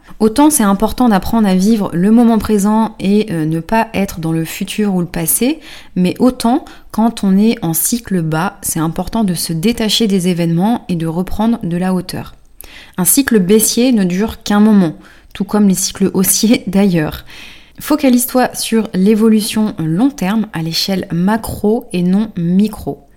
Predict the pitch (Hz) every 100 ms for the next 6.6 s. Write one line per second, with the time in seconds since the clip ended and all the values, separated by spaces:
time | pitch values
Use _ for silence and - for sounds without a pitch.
0 | - 202 - - - - 277 277 269 277
1 | 214 208 196 - 247 226 190 185 - 226
2 | - - 196 220 208 185 175 233 220 165
3 | 170 208 226 220 208 262 208 - 240 -
4 | 214 226 214 190 - 233 285 - - -
5 | 185 - 233 240 - 254 - 220 214 214
6 | - - 190 185 -